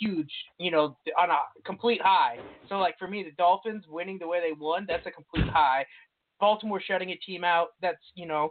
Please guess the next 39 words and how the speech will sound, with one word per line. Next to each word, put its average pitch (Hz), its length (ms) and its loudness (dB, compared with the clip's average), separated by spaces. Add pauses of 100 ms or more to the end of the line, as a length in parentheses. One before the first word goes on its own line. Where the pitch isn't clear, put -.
(300)
if 165 440 -4
they 220 120 2
just 190 160 -4 (300)
barely 180 320 4
win, 160 200 2
that's 139 280 -8
different. 151 360 -6 (800)
And 156 420 2 (320)
so 190 140 4
the 165 80 2
Dolphins, 185 400 2
I 160 80 0
think, 160 180 -6
are 156 60 0
gonna 151 160 -2
have 143 100 -2
a 135 60 -6
horrible 160 380 -4
week, 131 260 -12
but 135 180 -2
I'm 151 160 -2
not 143 140 -4
even 135 160 -10
gonna, 131 180 -8 (440)
I 147 80 2
don't, 143 140 -2
I 147 60 4
don't 165 140 2
even 147 80 -4
know 139 140 -2
if 131 100 -10
they 147 120 -2
even 123 160 -4
have 135 180 2
a - 180 -14
freaking 131 220 -12
game, 139 300 -6
actually. 131 440 0 (480)
But, 165 300 2